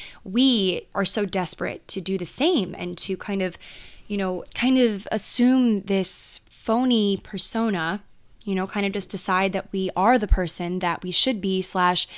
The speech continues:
people paint us to be, and we kind of go off the deep end with it, kind of run with it a little too far to the point where we ignore,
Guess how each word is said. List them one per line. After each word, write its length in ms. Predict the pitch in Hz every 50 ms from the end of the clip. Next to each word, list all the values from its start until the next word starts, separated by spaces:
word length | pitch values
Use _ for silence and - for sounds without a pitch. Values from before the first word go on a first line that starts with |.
| - - - -
people 280 | - - 240 - 208 190
paint 280 | - - - 240 226 202
us 160 | 185 - -
to 100 | - 190
be, 320 | 175 180 180 180 180 175
and 180 | - - 175 175
we 120 | 180 180
kind 240 | - - - 202 196
of 180 | 185 185 - -
go 200 | - 196 190 190
off 160 | 190 185 -
the 100 | - 170
deep 240 | 160 196 220 208 -
end 160 | 170 165 175
with 160 | 170 - -
it, 80 | 175 -
kind 160 | - 190 180
of 100 | 170 170
run 140 | 185 190 196
with 120 | 190 -
it 60 | 185
a 60 | 180
little 160 | 175 196 233 254
too 180 | - - 233
far 320 | 214 - - 226 208 190 185
to 140 | - -
the 60 | 190 185
point 260 | - 202 196 - -
where 280 | 196 180 180 180 175 175 - - - - - - - - - - -
we 200 | 208 202 202 -
ignore, 760 | 196 - 190 196 208 220 226 226 220 208 190 180 180 180